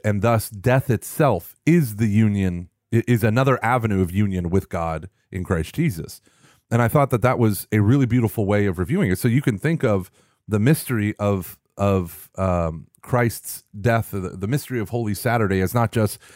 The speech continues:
he descended into hell or he descended to the dead, but that still, that corpse in the tomb was still united to the, to the second person of the Trinity. And so death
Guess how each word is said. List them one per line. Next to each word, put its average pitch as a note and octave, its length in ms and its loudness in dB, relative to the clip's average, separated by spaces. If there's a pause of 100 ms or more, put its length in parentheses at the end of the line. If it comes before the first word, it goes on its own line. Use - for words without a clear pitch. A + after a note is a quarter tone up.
(160)
he A#2+ 100 0
descended A2 420 2
into G#2 160 2
hell G#2 240 2
or G2 140 2
he F#2 40 -6
descended G#2 400 0
to G2+ 60 2
the F2+ 100 0
dead, G2 300 0
but G#2 180 -2 (600)
that A#2+ 220 0
still, E3+ 300 4
that B2 360 -2
corpse - 540 -4 (500)
in D3 220 4
the B2 80 4
tomb A#2 680 2 (760)
was A2+ 180 0
still E3+ 500 2
united A#2 680 0 (160)
to B2+ 100 0
the, G#2+ 240 2 (100)
to - 120 -10
the G#2 80 0
second A#2+ 220 0
person A2 280 -2
of F#2 60 0
the E2+ 80 0
Trinity. C3 600 -4
And A2+ 140 0
so B2+ 140 2
death C#3 360 0